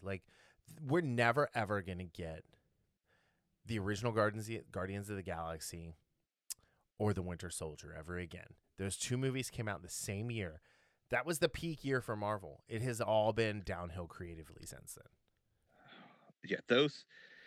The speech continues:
Speaker 2: I mean, they changed the M C U. Like, the, because again, I, you know, I, I, even then I remember when we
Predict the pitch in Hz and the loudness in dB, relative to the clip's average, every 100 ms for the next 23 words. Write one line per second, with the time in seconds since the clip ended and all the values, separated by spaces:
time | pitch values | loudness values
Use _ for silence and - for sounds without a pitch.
0 | - - - 156 147 107 151 - 147 139 | -20 -20 2 6 6 6 6 6 6 6
1 | 147 131 - - 110 117 110 - 107 98 | 4 -2 -6 0 2 2 0 0 2 4
2 | 98 - 113 107 - - - - _ _ | 2 0 0 0 0 -2 -4 -20 _ _
3 | _ _ _ _ _ _ - - - 139 | _ _ _ _ _ _ -10 -4 0 4
4 | 156 135 147 110 117 117 - 113 104 104 | 4 6 6 4 4 4 4 0 2 2
5 | - 107 107 117 113 120 107 104 90 90 | 2 2 2 0 -2 2 4 6 4 0
6 | 92 98 90 87 - _ - 101 98 95 | 2 2 2 -2 -2 _ -4 0 2 2